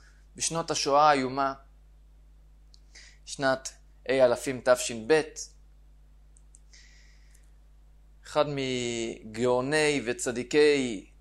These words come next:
ורשה שבפולין היה הקדוש רבי אברהם ויינברג, השם ייקום דמו. יום אחד פנו אליו קבוצת חסידים ושאלו אותו, "כבוד הרב, כמו שידוע לך,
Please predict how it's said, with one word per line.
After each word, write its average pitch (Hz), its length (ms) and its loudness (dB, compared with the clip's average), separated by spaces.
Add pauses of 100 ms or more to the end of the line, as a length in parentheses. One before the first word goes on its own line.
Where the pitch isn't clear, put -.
(220)
ורשה 143 540 4
שבפולין 127 840 -4 (1000)
היה 143 280 6
הקדוש 147 880 2 (340)
רבי 127 300 4
אברהם 131 460 4
ויינברג, 123 600 2
השם 131 240 -6
ייקום 123 320 -6
דמו. 113 340 -8 (1000)
יום 156 160 -4
אחד 156 200 4 (100)
פנו 147 260 -2
אליו 143 160 0 (100)
קבוצת 131 420 -4
חסידים 143 480 -6
ושאלו 139 380 -2
אותו, 143 220 -4
"כבוד 123 240 -6
הרב, 147 300 0 (1000)
כמו 151 200 -4
שידוע 151 440 4
לך, 160 260 2